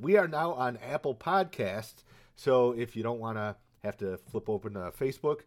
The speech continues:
you got us on Spotify, Apple Podcasts, Google Podcasts, pretty much anywhere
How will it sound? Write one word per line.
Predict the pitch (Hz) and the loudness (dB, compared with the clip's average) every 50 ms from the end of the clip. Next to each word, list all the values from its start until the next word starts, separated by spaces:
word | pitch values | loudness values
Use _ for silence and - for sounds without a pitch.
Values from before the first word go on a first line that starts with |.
| _ - _ _ _ _ | _ -20 _ _ _ _
you | - | -6
got | 110 113 107 | -4 -4 -4
us | - 95 101 | -4 -6 -8
on | 107 101 | -8 -8
Spotify, | - - - 135 127 123 117 - - 117 104 98 98 101 | -6 -4 0 2 2 2 2 0 -2 -2 0 0 0 -2
Apple | 110 107 - 107 | -2 -4 -6 -8
Podcasts, | - - 120 117 113 113 - - 127 110 110 107 - | -6 -2 -2 -2 -2 -2 -2 -2 0 0 0 -2 -2
Google | - 120 117 117 120 110 | -4 -4 -2 -2 -2 -2
Podcasts, | - 120 107 107 104 - - 113 107 104 - | -2 -4 -4 -4 -4 -4 -4 -4 -4 -4 -6
pretty | - - 143 139 | -6 -6 -4 -2
much | 135 127 - 147 | -2 -2 0 0
anywhere | 139 135 139 135 139 135 135 135 135 | 0 0 2 2 2 2 2 0 -2